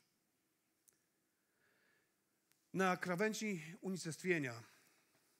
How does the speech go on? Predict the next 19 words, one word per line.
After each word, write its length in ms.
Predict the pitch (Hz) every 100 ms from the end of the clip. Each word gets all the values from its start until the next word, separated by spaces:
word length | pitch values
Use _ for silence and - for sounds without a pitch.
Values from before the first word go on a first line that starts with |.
| - - _ _ _ _ _ _ _ _ _ _ _ _ _
na 100 | 151
krawędzi 440 | 143 160 196 185 214 -
unicestwienia 640 | - 185 175 160 208 208 175
relacji 420 | 160 170 185 170
małżeńskiej 760 | 151 143 170 165 - 123 117 113 - _ _ _ -
znalazł 300 | 151 156 -
się 120 | 147
Robert, 480 | 160 120 98 - - _ _ _ _ _ _ _ _ _ _ _ _ _ _ _ _
który 160 | - 127
musiał 420 | 135 - 127 120
ze 80 | 117
względu 220 | 117 131
na 60 | 127
swoje 220 | - 131
złe 140 | 123
zachowanie 440 | 131 123 131 131 127
zmienić 240 | 127 120
szkołę. 420 | - - 123 107 107 _ _ _ _ _ _ _ _ _ _ _ _ _
Robert 420 | 147 185 180 -